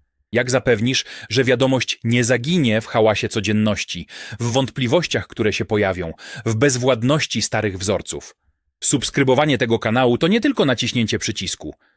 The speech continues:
To symboliczny akt nastrojenia się i utrzymania częstotliwości twojego przyszłego ja. To jak zaprogramowanie twojego wewnętrznego odbiornika, aby nadal odbierał te transmisje, zapewniając,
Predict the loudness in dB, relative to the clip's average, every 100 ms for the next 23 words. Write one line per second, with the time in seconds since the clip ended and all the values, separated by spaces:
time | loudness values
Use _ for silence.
0 | _ _ -6 -2 2 4 2 2 0 0
1 | 0 -4 -2 -2 -2 0 2 2 2 0
2 | 0 -2 -4 -18 -6 -2 -2 0 0 2
3 | 2 2 2 0 0 -2 2 0 0 -6
4 | -2 0 0 -2 -2 -2 0 2 0 -4
5 | _ _ _ _ 2 4 4 2 2 -2
6 | 2 0 2 2 4 2 0 0 0 2
7 | 2 2 2 0 0 -2 0 0 0 0
8 | 0 -2 -2 -4 -4 -14 -20 _ _ _
9 | -2 2 2 2 2 2 0 -2 0 2
10 | 0 -2 -2 -2 -2 -2 -2 -4 -6 _
11 | _ _ _ -4 0 0 2 2 0 -2